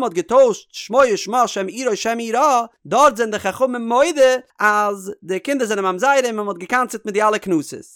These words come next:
זאגט די גמרא, רב אשי, זאגט רב אשי, אף ענן, נעמען תנינא. פשט פון אונזער משנה איז אויך מיט דיר אזוי, אז די חכמים זענען מוידע צו דעם מאיר, דארט ווי מען האט געטוישט, די נאמען פון דער מאן אדער פון דער פרוי, אדער פון דער שטאט פון דער מאן און פון דער פרוי.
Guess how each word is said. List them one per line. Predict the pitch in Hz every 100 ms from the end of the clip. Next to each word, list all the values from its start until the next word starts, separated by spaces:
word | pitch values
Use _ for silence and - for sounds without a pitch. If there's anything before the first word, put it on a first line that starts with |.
| _
זאגט | - 147
די | 143
גמרא, | 147 202
רב | 190 190
אשי, | 175 175 269 262 208 _ _
זאגט | 170 -
רב | 170
אשי, | 240 240
אף | 190 180 180
ענן, | 175 214 254 240 -
נעמען | 151 220 233
תנינא. | - 220 196 175 151 - _ -
פשט | 185 180
פון | 190
אונזער | 262 214
משנה | 240 247 226
איז | 180 -
אויך | 330 359 -
מיט | 233
דיר | 196 294 277
אזוי, | 226 185 196 202 - _ _
אז | 190 190
די | 170
חכמים | 185 175 285 269
זענען | 208 202 190
מוידע | 240 302 240
צו | - 202
דעם | 180
מאיר, | 233 269 220 208 - _
דארט | 196 254
ווי | 233
מען | 208
האט | 170
געטוישט, | 180 254 240 -
די | - 165
נאמען | 226 247
פון | 214 185
דער |
מאן | 208 240
אדער | 196 175
פון |
דער | 175
פרוי, | 180 240 226 202
אדער | 175 185 185 -
פון | -
דער | 175
שטאט | - 247 247
פון | 202
דער | 196
מאן | 214
און | 190
פון | 190
דער |
פרוי. | 175 156 139